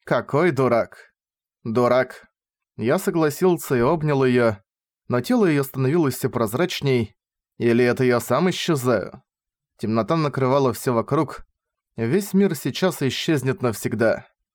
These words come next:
И она, используя последние мгновения, вновь попросила:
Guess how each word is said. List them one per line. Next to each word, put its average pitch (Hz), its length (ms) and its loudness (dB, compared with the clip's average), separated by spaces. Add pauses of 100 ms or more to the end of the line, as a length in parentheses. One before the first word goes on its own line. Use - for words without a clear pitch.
И 104 120 -4
она, 113 500 0 (200)
используя 123 600 0
последние 113 580 -2
мгновения, 110 800 0 (420)
вновь 120 460 0
попросила: 120 760 -2